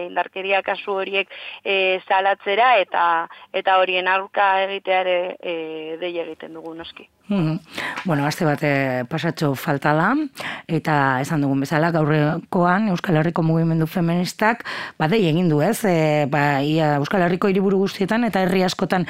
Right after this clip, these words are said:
Speaker 2: izango diren, ez? Mobilizazio horietan parte hartzera.
Speaker 1: Hori da, bai, e, bai, Jonan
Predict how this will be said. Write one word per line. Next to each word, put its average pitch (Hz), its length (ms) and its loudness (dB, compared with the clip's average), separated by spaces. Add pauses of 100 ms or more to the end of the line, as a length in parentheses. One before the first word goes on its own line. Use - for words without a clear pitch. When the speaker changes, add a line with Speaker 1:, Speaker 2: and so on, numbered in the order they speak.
(240)
Speaker 2:
izango 196 300 0
diren, 175 300 2
ez? 233 220 -2
Mobilizazio 175 840 2 (180)
horietan 185 480 2
parte 151 320 0
hartzera. 117 460 -6 (1200)
Speaker 1:
Hori 196 280 0
da, 165 200 0
bai, 208 400 0
e, 190 460 4
bai, 202 240 2
Jonan 214 300 2